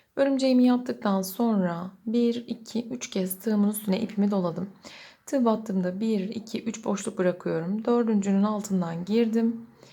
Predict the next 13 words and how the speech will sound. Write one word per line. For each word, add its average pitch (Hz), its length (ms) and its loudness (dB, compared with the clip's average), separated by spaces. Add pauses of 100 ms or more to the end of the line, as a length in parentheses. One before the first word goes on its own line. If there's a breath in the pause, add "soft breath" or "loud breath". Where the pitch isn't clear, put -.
(360 loud breath)
İkişer, 208 840 -2 (380)
ikişer, 196 920 -4 (600)
ikişer, 226 800 -4 (260)
ikişer, 220 580 -6
dört 277 300 2
kere 180 340 0
de 190 320 -4 (520)
çıktığım 240 560 -2
böyle 233 300 2
bir 208 160 0
trabzan 196 520 -2
yaptım. - 440 -8 (1080 soft breath)
Burada 247 400 0